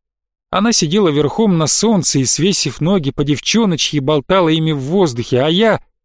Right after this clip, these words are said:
как кузнечик, скакал по земле и пытался стащить её вниз. "Сева, ну что ты всё скачешь?" —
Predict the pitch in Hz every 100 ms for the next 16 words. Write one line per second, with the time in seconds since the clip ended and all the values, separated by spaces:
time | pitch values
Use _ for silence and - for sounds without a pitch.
0 | _ _ _ - 139 - 165 131 156 180
1 | - - - - 147 190 170 143 123 143
2 | 175 202 139 160 185 175 170 143 170 151
3 | - 208 - 156 180 180 147 208 156 -
4 | - - 226 226 156 156 190 208 - -
5 | 277 247 196 240 208 - - 226 190 -
6 | -